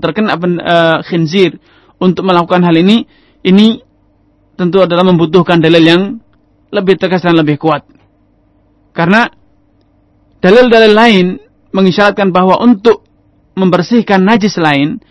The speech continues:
itu cukup sekali, cukup sekali atau dua kali, yang penting bendanya telah hilang.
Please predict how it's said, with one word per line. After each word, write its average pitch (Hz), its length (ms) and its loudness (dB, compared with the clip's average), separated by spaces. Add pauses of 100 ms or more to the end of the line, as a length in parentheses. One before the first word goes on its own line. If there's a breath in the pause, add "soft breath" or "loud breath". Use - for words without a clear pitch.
(180 soft breath)
itu 202 220 -2
cukup 233 320 -4
sekali, 196 560 -4 (320)
cukup 247 400 -4 (160)
sekali 196 400 -4
atau 185 160 -6
dua 175 180 -2
kali, 185 380 -2
yang 175 100 0
penting 165 540 -2 (320 soft breath)
bendanya 165 400 0
telah 156 320 -4 (320)
hilang. 165 480 -2